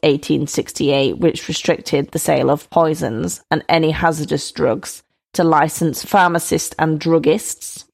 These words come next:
Additionally, it, it established regulations mandating proper labelling for poisons,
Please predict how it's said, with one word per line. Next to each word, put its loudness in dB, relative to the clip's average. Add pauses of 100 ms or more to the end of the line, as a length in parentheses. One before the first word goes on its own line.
(140)
Additionally, 2
it, 0 (100)
it -2
established -2 (180)
regulations 0
mandating 2
proper 0
labelling 4
for -8
poisons, -2